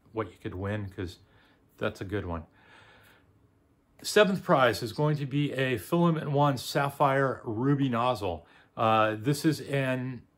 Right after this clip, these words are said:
E three D sized nozzle. Oh, it's a one point seven five millimeter filament with a point four millimeter orifice. And it is designed for printing abrasives, uh, filaments similar to some of the other Ruby nozzles out there.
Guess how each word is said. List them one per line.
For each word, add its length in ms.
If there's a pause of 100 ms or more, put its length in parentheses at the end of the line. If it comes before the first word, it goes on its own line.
(600)
E 160
three 240
D 180
sized 580
nozzle. 720
Oh, 60
it's 180
a 140
one 200
point 300
seven 300
five 340
millimeter 400
filament 560
with 160
a 200
point 380
four 300
millimeter 680 (180)
orifice. 680 (960)
And 480
it 300
is 320
designed 400
for 80
printing 360
abrasives, 800 (500)
uh, 300
filaments 420
similar 320
to 100
some 160
of 80
the 80
other 160
Ruby 400
nozzles 480 (140)
out 260
there. 320